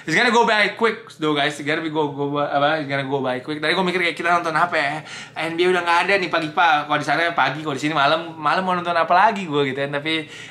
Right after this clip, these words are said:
uh, bentar lagi ada Olimpiade sih. Uh, semoga aja Olimpiade juga akan lancar-lancar aja nantinya.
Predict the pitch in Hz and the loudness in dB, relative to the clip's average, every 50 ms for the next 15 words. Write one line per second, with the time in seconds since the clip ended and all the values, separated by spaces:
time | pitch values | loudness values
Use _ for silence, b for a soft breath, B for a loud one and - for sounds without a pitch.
0 | B B 139 117 117 117 113 117 117 - 120 139 165 196 196 226 233 240 233 202 | B B 0 0 2 2 2 0 0 -2 -4 -6 -6 -4 -2 -2 -2 0 0 0
1 | 180 175 170 170 170 170 175 165 151 139 120 117 131 135 139 143 - 151 143 139 | 2 2 2 2 0 -4 -4 -4 -4 -4 -6 -6 -8 -12 -12 -12 -10 -6 -6 -6
2 | 131 135 147 143 135 135 147 156 156 147 143 143 139 143 139 139 143 139 135 135 | -6 -6 -10 -10 -8 -6 -4 -4 -4 -4 -6 -8 -8 -8 -8 -8 -8 -8 -8 -8
3 | 123 120 127 127 120 120 123 123 - 127 123 123 120 120 123 120 123 120 117 135 | -8 -8 -8 -8 -8 -8 -8 -8 -8 -8 -8 -8 -8 -8 -10 -10 -8 -10 -10 -10
4 | 131 123 120 117 - 127 120 123 131 143 151 160 160 156 B | -10 -10 -10 -10 -10 -12 -12 -8 -6 -4 -2 -2 -2 -4 B